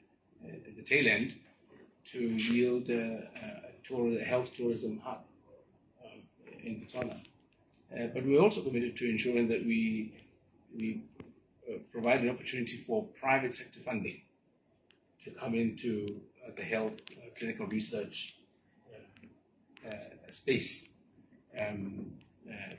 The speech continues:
particularly when, you know, we provide, uh, the ecosystem for commercialization through, uh, patenting and, uh, uh, uh, and such other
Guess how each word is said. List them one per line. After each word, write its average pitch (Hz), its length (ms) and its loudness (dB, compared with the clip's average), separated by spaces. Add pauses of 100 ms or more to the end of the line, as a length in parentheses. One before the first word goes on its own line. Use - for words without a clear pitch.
particularly 110 640 2
when, 104 200 0 (720)
you 120 180 -8
know, 101 120 -6
we 101 160 -4
provide, 104 720 -2
uh, 101 360 -8 (160)
the - 160 -16
ecosystem - 720 -6
for 101 260 -6
commercialization 104 1000 -6 (100)
through, 98 360 -8 (800)
uh, - 60 -18 (100)
patenting 110 640 -2
and, 95 220 -8 (120)
uh, - 1400 -14
uh, - 520 -20
uh, - 480 -16
and 92 120 -16
such 120 280 -4
other 104 260 -2